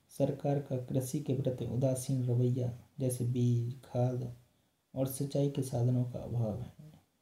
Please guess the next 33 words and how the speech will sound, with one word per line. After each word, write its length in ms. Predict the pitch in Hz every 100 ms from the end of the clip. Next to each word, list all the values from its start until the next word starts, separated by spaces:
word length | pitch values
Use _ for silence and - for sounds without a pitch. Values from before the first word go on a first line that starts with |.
| _ _ _ _ _ _ _ _ 151
Next 300 | 160 160 175
है, 140 | 165
अनाज 300 | 147 147 160
की 120 | -
बिक्री 420 | 151 165 - 160
की 120 | 160 143
समुचित 480 | 143 135 135 143
व्यवस्था 540 | 131 123 139 - 123 120
का 100 | -
अभाव 380 | - 117 104 -
है। 320 | 131 151 - _ _ _ _ _ _ _ _ _ _ _ _ _ _ _ _ _ _ _ _ _ _ -
कृषि 300 | 156 160 190
व्यवसाय 460 | 175 156 - 170
से 140 | 170 180
पला-, 440 | - 147 143 143
पलायन 580 | - - 135 135 147 170
के 100 | 156
निम्नलिखित 720 | 139 135 151 131 123 147 -
कारण 380 | - - 127 143
हैं 440 | 127 123 143 - _ _ - _ _ _ _
कि 80 | 147
कम 340 | 139 147 143 -
आय 260 | 123 135
का 200 | 143 123
होना, 460 | 120 120 120 - - _ _ _ _ _ -
घोर 260 | 127 143 143
परिश्रम 560 | - 143 135 151 147
के 120 | -
बाद 280 | 127 127 139
भी 140 | 139 135
सफलता 560 | - - 131 123 123
न 180 | 123 131
मिलना, 400 | 131 135 139 139